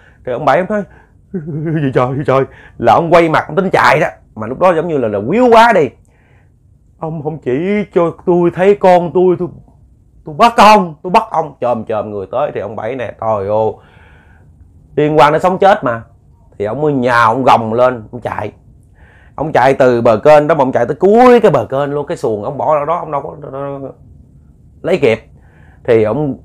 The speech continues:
cứ, ông chạy, chạy, quay mặt ra sau là ông thấy ông này ông rượt. Họ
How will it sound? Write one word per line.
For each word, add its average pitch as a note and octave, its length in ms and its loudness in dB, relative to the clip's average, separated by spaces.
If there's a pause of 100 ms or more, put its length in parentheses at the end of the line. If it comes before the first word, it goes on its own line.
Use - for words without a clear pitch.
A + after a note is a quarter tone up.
cứ, G#3+ 200 6
ông E3 140 0
chạy, C3+ 180 -2
chạy, B2+ 200 -2
quay F3 220 4
mặt D3 200 0
ra C#3+ 120 2
sau C#3 220 0
là A#2 80 0
ông A#2+ 80 -8
thấy D#3 120 -4
ông D3 100 -6
này G2 100 -12
ông A#2 100 -10
rượt. G2 160 -6 (1900)
Họ G2 380 0